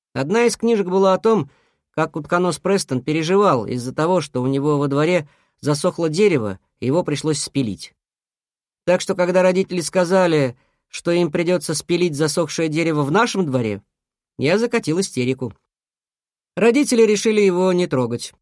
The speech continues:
но через несколько недель поднялась буря, это дерево упало на нашу веранду, и от неё осталась только половина. Книжки об утконосе Престоне строятся по одной и той же схеме.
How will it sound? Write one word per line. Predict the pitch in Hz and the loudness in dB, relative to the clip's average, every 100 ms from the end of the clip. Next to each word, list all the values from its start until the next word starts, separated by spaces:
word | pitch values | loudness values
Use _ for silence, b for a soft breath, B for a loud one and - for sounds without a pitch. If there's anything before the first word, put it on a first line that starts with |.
| _ _ _ - | _ _ _ -6
но | 175 | -4
через | 190 185 | 0 0
несколько | 180 202 190 180 | 2 2 0 -4
недель | 185 185 214 226 190 _ _ _ | 0 2 2 2 -2 _ _ _
поднялась | 139 160 165 147 | -2 0 0 -2
буря, | 147 214 226 - _ _ _ | 0 0 0 -4 _ _ _
это | 151 165 | -4 -2
дерево | 156 196 185 - | 2 2 2 0
упало | - 143 185 170 156 | -2 -2 0 2 2
на | 160 | 2
нашу | 160 147 143 | 0 -2 0
веранду, | 139 147 160 226 - _ _ _ _ _ _ _ | 0 2 0 -2 -6 _ _ _ _ _ _ _
и | - | 2
от | 180 156 | 2 2
неё | 175 175 220 | 2 2 2
осталась | 214 170 170 180 - - | 2 0 0 -2 -6 -4
только | 139 160 | -4 -4
половина. | 147 139 110 101 104 - _ _ _ _ _ _ _ _ _ | -2 -2 -2 -4 -8 -12 _ _ _ _ _ _ _ _ _
Книжки | 196 233 - 208 | 2 2 2 2
об | 190 | 2
утконосе | 190 202 202 196 - | 0 2 2 2 0
Престоне | 240 262 - 127 101 - _ _ - | 0 0 -2 -4 -6 -10 _ _ -14
строятся | - - 226 214 - 190 | -6 2 4 4 2 0
по | 175 175 | 2 2
одной | 180 202 190 | 4 4 2
и | |
той | 175 170 | 0 -2
же | 180 | -4
схеме. | - 127 90 | -4 -6 -6